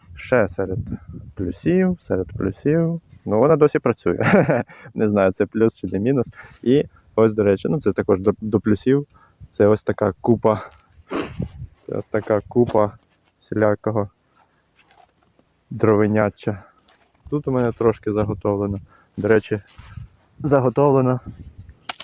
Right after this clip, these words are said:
Це ось я таку вербу пиляв. Ну, десь,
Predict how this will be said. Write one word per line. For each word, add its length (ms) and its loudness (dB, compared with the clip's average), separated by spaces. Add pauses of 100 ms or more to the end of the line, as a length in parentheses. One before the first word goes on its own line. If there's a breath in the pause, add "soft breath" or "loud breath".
(560)
Це 140 2
ось 180 4
я 60 4
таку 240 0
вербу 380 2 (200)
пиляв. 500 2
Ну, 240 -6
десь, 280 -2